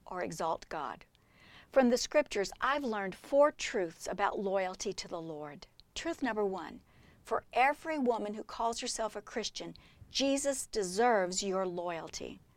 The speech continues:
The moment you trust in Jesus Christ as your Savior, you get a new life fused together with His and a new identity. You are now said to be in Christ, a child of God, one of God's saints, totally accepted and loved by Him.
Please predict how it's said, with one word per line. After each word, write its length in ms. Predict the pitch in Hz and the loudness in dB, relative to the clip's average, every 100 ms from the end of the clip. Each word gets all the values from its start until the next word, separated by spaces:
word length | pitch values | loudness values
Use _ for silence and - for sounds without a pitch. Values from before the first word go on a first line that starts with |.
| _ _ _ _ _ _ _ _ | _ _ _ _ _ _ _ _
The 80 | 247 | 4
moment 360 | 233 311 392 247 | 8 8 6 2
you 100 | 262 | 0
trust 320 | - 240 - | 0 -2 -2
in 100 | 214 | 0
Jesus 360 | 220 202 202 | 0 0 0
Christ 340 | - 214 208 - | -2 0 -2 0
as 160 | 196 | 0
your 100 | 196 | 0
Savior, 520 | 185 - 226 233 226 - - - | -2 -2 -2 0 -4 -6 -14 -4
you 120 | - 330 | 4 6
get 160 | 285 | 6
a 60 | 214 | 2
new 280 | 208 294 269 | 2 2 0
life 320 | 180 175 - | -2 -4 -6
fused 340 | - 330 339 - | 2 2 2 0
together 380 | 247 254 220 196 | -2 0 0 -2
with 160 | 190 | -4
His 340 | - 262 220 - - | -6 -4 -4 -6 -6
and 120 | 226 | -2
a 40 | |
new 240 | 226 247 240 | 2 4 2
identity. 600 | 226 220 214 196 - - - - - - - | 2 -2 -4 -8 -12 -14 -20 -20 -20 -10 0
You 160 | 269 | 4
are 60 | 269 | 6
now 240 | 240 247 | 4 0
said 320 | 269 - 220 214 | -2 0 0 0
to 100 | 208 | -2
be 280 | 202 190 - - | 0 -2 -4 -2
in 220 | 294 294 | 2 2
Christ, 520 | - - 208 - - - | 0 -4 -4 -4 -10 -10
a 40 | |
child 420 | 196 - 311 330 277 | -8 -4 2 4 2
of 120 | 226 | 2
God, 400 | 214 180 - 247 | -2 -2 -4 -2
one 180 | 359 359 | -2 0
of 140 | 294 | 0
God's 300 | 277 262 240 | 2 2 0
saints, 500 | - 240 196 - - - - - | -4 -4 -4 -8 -14 -16 -20 -12
totally 440 | - 349 339 330 | 2 4 4 2
accepted 520 | 294 - 269 233 247 226 | 0 -2 -4 -2 0 -2
and 160 | 214 | -2
loved 400 | 202 202 202 190 | 0 0 -2 -4
by 140 | 180 165 | -6 -6
Him. 340 | 185 - | -8 -10